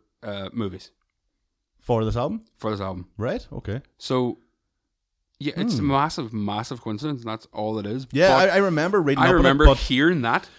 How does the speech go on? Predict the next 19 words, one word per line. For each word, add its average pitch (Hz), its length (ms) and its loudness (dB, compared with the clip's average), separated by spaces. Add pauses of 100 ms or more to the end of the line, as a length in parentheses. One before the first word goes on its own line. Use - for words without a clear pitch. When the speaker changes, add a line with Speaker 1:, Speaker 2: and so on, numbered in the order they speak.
(140)
Speaker 2:
Yeah. 139 140 0
Speaker 1:
before 143 280 0
hearing 131 280 -4 (140)
anything 165 440 -2
about 117 200 -2
the 110 80 -6
album. 151 400 -4
Speaker 2:
And 135 180 -4
then, 147 180 -4
oh 131 160 4
no, 123 140 4
I, 113 100 2
I, 113 200 -4
no, 104 300 -6
no, 98 120 -6
I 95 100 -6
knew 113 300 -4
all 107 160 -4
about, 98 420 -8